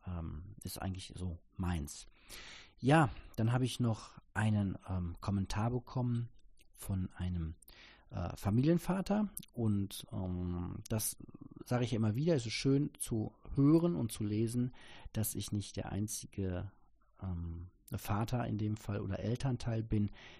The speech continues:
der sich auf den Weg des Minimalismus gemacht hat. Und so ein Stückchen höre ich immer wieder die gleichen, äh, Dinge,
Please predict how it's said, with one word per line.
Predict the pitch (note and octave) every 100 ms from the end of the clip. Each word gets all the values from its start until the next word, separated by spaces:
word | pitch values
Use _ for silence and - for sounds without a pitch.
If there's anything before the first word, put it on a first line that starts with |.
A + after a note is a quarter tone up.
| -
der | A2 G#2
sich | G#2 -
auf | G#2 -
den | - G2 F#2+
Weg | G2+ G2+
des | - G2
Minimalismus | G2+ G2+ G2 G2 G2 - -
gemacht | - G#2+ - -
hat. | C#3+ -
Und | G#2+ G2+ - - - - -
so | -
ein | B2
Stückchen | B2 G#3+ - - A3 F3 -
höre | - D#3 E3
ich | C#3+ C3+
immer | D3 C3+
wieder | A#2+ A2+ G#2+
die | - G#2 G2
gleichen, | - A2 D#3 - G3+ G3 -
äh, | - - - -
Dinge, | C#3+ C#3+ E3 E3+ F3